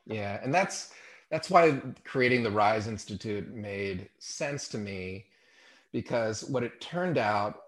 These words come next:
was, uh, to be an, you know, a universal concept, right? That this is something that I, you know, have thought leaders should use,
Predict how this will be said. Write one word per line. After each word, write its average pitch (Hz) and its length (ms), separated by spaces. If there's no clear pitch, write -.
was, 98 1120
uh, 101 420
to 123 120
be 104 400
an, 107 420
you 127 160
know, 104 160
a 107 40
universal 107 920
concept, - 580
right? 104 180
That 90 140
this 107 220
is 98 420
something 160 460
that 104 280
I, 98 420
you 117 80
know, 95 280
have 101 200
thought 170 240
leaders 101 280
should 101 180
use, 95 460